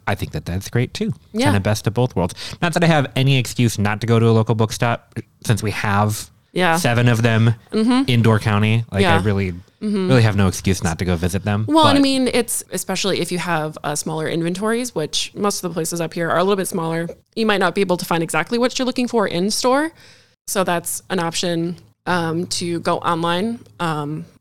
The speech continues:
Speaker 2: through that platform to find them. Also, uh, if you're looking for something in particular and you can't find it and you're at the physical store, I would always definitely ask whoever is working there if you can order a book through them. I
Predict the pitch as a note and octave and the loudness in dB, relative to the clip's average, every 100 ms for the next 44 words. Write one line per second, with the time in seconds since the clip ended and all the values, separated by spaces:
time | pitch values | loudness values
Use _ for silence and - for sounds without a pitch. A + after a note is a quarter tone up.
0 | _ F3+ E3 D#3 - D#3+ - F#3+ E3 E3 | _ -2 0 0 -2 -4 -2 -2 -2 -2
1 | - D#3 D#3+ F3 A#3 - E3+ E3+ D#3+ D#3+ | -4 -4 -2 -2 -2 -2 -4 -4 -4 -2
2 | D#3 - _ _ - D3 - F3 F3+ E3 | -4 -6 _ _ -8 -6 -4 -2 0 -2
3 | F3 F3 D#3+ D#3+ D#3 D#3+ D#3 D3+ D3+ E3+ | -2 -4 -4 -4 -4 -4 -4 -6 -6 -4
4 | D#3+ E3 F3 - _ _ D3 D#3+ D#3 E3 | -2 -2 -4 -10 _ _ -8 -4 -4 -2
5 | D#3 D#3 - D#3+ D3 C#3 - D3+ D#3 F#3 | -2 -4 -4 -2 -2 -2 -4 -6 -4 -6
6 | - G#3 A3+ A#3+ - _ _ - E3+ D#3+ | -4 -2 -2 -4 -14 _ _ -2 0 2
7 | D#3 D#3+ E3 E3 F#3 D#3 D#3 D3 D3+ - | 0 0 -2 -4 -4 -2 -2 0 -2 -4
8 | - - _ _ F3+ F3+ E3 D#3 - E3+ | -8 -18 _ _ -6 0 0 0 -2 -2
9 | D#3 D#3+ G3 F#3 F#3+ A3+ F3 F#3 - D#3 | -2 -2 -2 -2 -2 -4 -4 -6 -6 -6
10 | D3+ D#3+ E3 - - E3 D#3+ D3+ D#3+ F3+ | -4 -4 -6 -8 -4 -2 0 0 -2 -4
11 | F#3 D#3+ D#3+ - D#3 - - - _ _ | -6 -4 -4 -4 -6 -6 -8 -12 _ _
12 | - F3 | -2 0